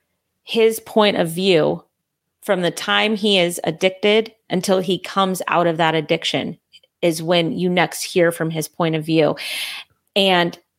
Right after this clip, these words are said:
I thought that was just so brilliant, especially for a middle school level book. Um, I just thought that, I,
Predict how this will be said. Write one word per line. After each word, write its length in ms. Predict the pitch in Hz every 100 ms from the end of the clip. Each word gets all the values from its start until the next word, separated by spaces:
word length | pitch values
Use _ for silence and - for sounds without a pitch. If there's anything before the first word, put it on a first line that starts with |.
| _ -
I 140 | 185
thought 300 | 202 226 226
that 100 | 240
was 160 | 202 190
just 240 | 202 190
so 140 | 233 233
brilliant, 720 | 185 - 196 226 220 160 165
especially 580 | 185 180 - 285 - 320
for 160 | 294 220
a 100 | 180
middle 340 | 180 185 185
school 400 | - - 180 165
level 260 | 165 156 151
book. 460 | - - - - - _ _ _ -
Um, 540 | 190 170 160 156 175 _ _ _ -
I 80 | 180
just 240 | 180 175
thought 260 | 190 170 -
that, 220 | 170 -
I, 100 | 175